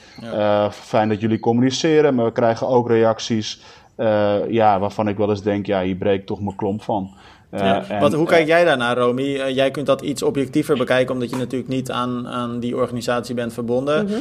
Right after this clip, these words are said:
Speaker 1: Hoe zie jij dat soort reacties? Vind jij dat overtrokken of vind je dat terecht?
Speaker 3: Nee, nee, dat vind ik ook echt overtrokken. Dat vind ik heel raar dat mensen daar zo heftig op reageren. Maar ik moet sowieso zeggen, ik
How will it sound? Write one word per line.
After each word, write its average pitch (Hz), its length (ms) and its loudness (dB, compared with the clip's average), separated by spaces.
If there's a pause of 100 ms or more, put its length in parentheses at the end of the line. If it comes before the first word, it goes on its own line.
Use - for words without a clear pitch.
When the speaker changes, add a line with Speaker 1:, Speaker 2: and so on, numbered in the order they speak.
Speaker 1:
Hoe 139 140 -2
zie 147 120 2
jij 147 120 8
dat 139 160 2
soort 131 160 -4
reacties? 139 480 0
Vind 139 160 -6
jij 139 100 4
dat 135 160 0
overtrokken 143 720 0
of 143 100 0
vind 139 260 -6
je 143 60 -4
dat 127 160 0
terecht? 117 380 -4
Speaker 3:
Nee, 175 260 4
nee, 175 220 2
dat 185 140 -4
vind 196 140 -2
ik 196 100 -2
ook 185 140 0
echt 175 200 -4
overtrokken. 180 440 -6
Dat 175 160 -2
vind 190 180 -4
ik 190 80 -2
heel 196 100 4
raar 165 200 4
dat 175 140 0
mensen 180 300 -4
daar 175 140 0
zo 175 220 0
heftig 180 220 -8
op - 100 -20
reageren. 170 420 -2
Maar 185 160 2
ik - 180 -2
moet 240 140 -2
sowieso 247 320 4
zeggen, 247 200 -4
ik - 60 -6